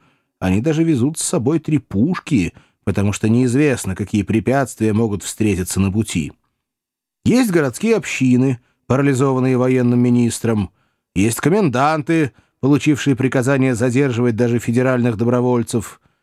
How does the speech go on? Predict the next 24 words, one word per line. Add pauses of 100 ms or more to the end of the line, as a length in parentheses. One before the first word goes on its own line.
(300)
На
случай,
если
здравые
доводы
не
откроют
городских
ворот, (400)
хорошо
иметь
про
запас
гранату,
чтобы
разнести
их
вдребезги. (920)
Они
покинули
свой
лучезарный
фокейский
город